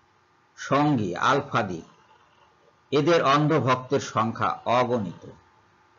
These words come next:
তবে খ্রিস্টানদের মূল ধারার লোকজন এদের পছন্দ করে না, যদিও এরা খ্রিস্টান। মিথ্যা ও কপটতা কোনো বিবেকবান মানুষই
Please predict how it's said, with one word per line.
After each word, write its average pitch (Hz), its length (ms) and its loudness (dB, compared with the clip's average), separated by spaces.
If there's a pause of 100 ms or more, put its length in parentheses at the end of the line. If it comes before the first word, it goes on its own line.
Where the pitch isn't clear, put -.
(420)
তবে 151 200 2
খ্রিস্টানদের 170 720 0
মূল 160 420 2
ধারার 151 300 2
লোকজন 113 540 0 (600)
এদের 117 260 2 (100)
পছন্দ 110 460 -4
করে 85 300 -10
না, - 160 -18 (460)
যদিও 120 380 2
এরা 110 140 2
খ্রিস্টান। - 520 -16 (1300)
মিথ্যা 175 460 2
ও 185 40 6
কপটতা 160 560 2
কোনো 139 280 0
বিবেকবান 123 540 2
মানুষই 110 560 -4